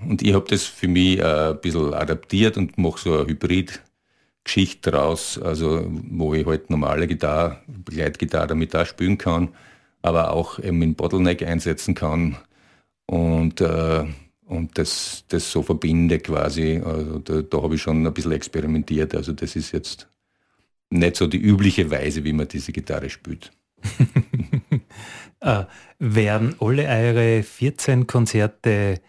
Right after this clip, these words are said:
Speaker 2: vergleichbar sein? Jetzt vom Stil hast du gesagt nicht, aber vom Nummernrepertoire?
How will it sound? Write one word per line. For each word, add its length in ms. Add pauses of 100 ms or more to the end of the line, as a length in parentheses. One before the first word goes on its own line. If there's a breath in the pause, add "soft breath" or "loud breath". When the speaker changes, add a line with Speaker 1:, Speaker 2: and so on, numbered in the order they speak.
(380 soft breath)
Speaker 2:
vergleichbar 640
sein? 440
Jetzt 360 (200)
vom 200
Stil 360
hast 180
du 20 (140)
gesagt 140
nicht, 200
aber 240
vom 520
Nummernrepertoire? 1160